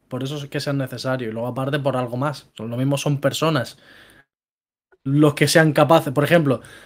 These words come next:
el arma ancestral lo-, es Shirahoshi porque puede controlar a los de estos, a los monstruos marinos. Lo mismo, Plutón es un arma ancestral,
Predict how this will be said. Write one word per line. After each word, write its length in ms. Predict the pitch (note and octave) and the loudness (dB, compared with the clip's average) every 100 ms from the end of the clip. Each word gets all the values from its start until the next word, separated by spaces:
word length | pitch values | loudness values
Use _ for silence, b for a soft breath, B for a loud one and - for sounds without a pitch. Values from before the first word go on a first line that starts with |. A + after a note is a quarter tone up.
| B _ | B _
el 140 | D3+ D#3 | 4 6
arma 220 | E3+ G#3 | 8 8
ancestral 420 | G3 F#3+ G3+ G#3+ | 6 6 8 10
lo-, 100 | F#3+ | 8
es 180 | E3+ F3 | 6 4
Shirahoshi 500 | - F#3+ E3 G#3 G#3+ | 4 4 4 2 0
porque 260 | F3 D3 C#3+ | 0 -2 2
puede 240 | E3+ F3+ | 4 4
controlar 420 | F3 E3 F3 F#3 | 2 4 4 6
a 20 | D#3 | 4
los 200 | C#3+ A#2+ | 2 -2
de 100 | C#3 | -4
estos, 260 | - A2+ B B | -6 -12 B B
a 140 | C#3+ | 0
los 680 | C#3 C3+ C3 C3 C3 B2+ B2+ | 2 2 2 0 0 -2 -4
monstruos 280 | D3 E3 D#3 | -4 -2 -2
marinos. 400 | C3 B2+ A#2+ - b b b | -2 -2 -8 -14 b b b
Lo 180 | - C#3+ | -2 0
mismo, 540 | E3+ F#3 D3+ A2+ G2+ _ _ _ _ | 2 0 -2 -6 -8 _ _ _ _
Plutón 520 | D3+ D3 F3+ F3+ C3+ - | -2 4 8 6 4 -4
es 180 | D#3 F3+ | -4 0
un 80 | |
arma 180 | F3+ F3+ | 0 0
ancestral, 520 | E3+ F3 F#3 F#3 F#3 | -2 -2 2 2 2